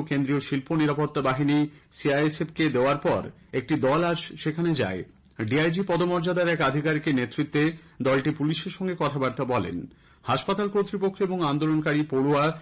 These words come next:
ও চিকিৎসকদের বক্তব্য শুনেছেন তারা। এদিকে আরজি কর হাসপাতালে দুষ্কৃতী তাণ্ডবের দিন দায়িত্বে থাকা কলকাতা পুলিশের তিন অফিসারকে কর্তব্যে গাফিলতির দায়ে সাসপেন্ড করা হয়েছে।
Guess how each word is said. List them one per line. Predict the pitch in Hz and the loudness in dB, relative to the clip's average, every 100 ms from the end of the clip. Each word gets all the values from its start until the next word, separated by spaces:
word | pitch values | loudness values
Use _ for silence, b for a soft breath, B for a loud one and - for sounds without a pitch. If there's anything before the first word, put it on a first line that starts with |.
| B 139 | B -2
ও | 135 | 0
চিকিৎসকদের | 151 165 - 185 156 98 80 - b b b | 0 -2 -4 -6 -2 -4 -4 -10 b b b
বক্তব্য | 123 143 - 196 180 190 | 0 0 0 -4 0 -4
শুনেছেন | 190 143 107 120 | 0 -2 0 -2
তারা। | 120 - - - _ _ b b 151 | -2 -4 -8 -16 _ _ b b 0
এদিকে | 156 160 | 2 2
আরজি | 147 151 | 2 0
কর | 208 220 | -2 -2
হাসপাতালে | 185 202 208 202 208 | -2 -4 -2 -2 0
দুষ্কৃতী | 165 160 - 202 202 | 0 -4 -4 -4 -2
তাণ্ডবের | 185 175 185 185 180 | 0 0 2 2 0
দিন | 139 170 170 | 0 0 2
দায়িত্বে | 143 151 165 | 0 0 -2
থাকা | 151 156 175 | -2 -2 -2
কলকাতা | 160 135 139 139 | -2 -2 0 0
পুলিশের | 139 139 151 | -2 -2 -2
তিন | 139 120 | 0 0
অফিসারকে | 113 147 147 143 151 156 160 B B | 0 -2 -2 0 0 0 -2 B B
কর্তব্যে | 139 147 202 196 | 0 0 0 0
গাফিলতির | 180 151 180 175 170 156 | 0 0 0 -4 -2 0
দায়ে | 160 156 | 0 0
সাসপেন্ড | 147 135 214 196 | -4 -4 -6 -2
করা | 190 127 | 0 0
হয়েছে। | 95 80 | -2 -4